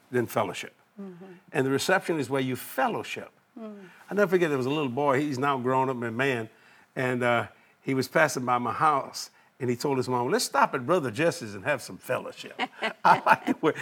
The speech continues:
Speaker 1: you know, very something you hear a child four years old fight, say, "Let's have some fellowship,"
Speaker 2: Yeah,
Speaker 1: you know?
Speaker 2: that's a
Speaker 1: But he's
Speaker 2: church,
Speaker 1: been in
Speaker 2: that's a
Speaker 1: church a
Speaker 2: church
Speaker 1: lot.
Speaker 2: kid,
Speaker 1: Yeah,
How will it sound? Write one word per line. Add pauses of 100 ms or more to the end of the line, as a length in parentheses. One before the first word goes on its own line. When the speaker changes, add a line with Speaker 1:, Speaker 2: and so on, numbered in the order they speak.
(160)
Speaker 1:
you
know,
very
something
you
hear
a
child
four
years
old
fight, (180)
say,
"Let's
have
some
fellowship,"
Speaker 2:
Yeah,
Speaker 1:
you
know?
Speaker 2:
that's
a
Speaker 1:
But
he's
Speaker 2:
church,
Speaker 1:
been
in
Speaker 2:
that's
a
Speaker 1:
church
a
Speaker 2:
church
Speaker 1:
lot.
Speaker 2:
kid,
Speaker 1:
Yeah,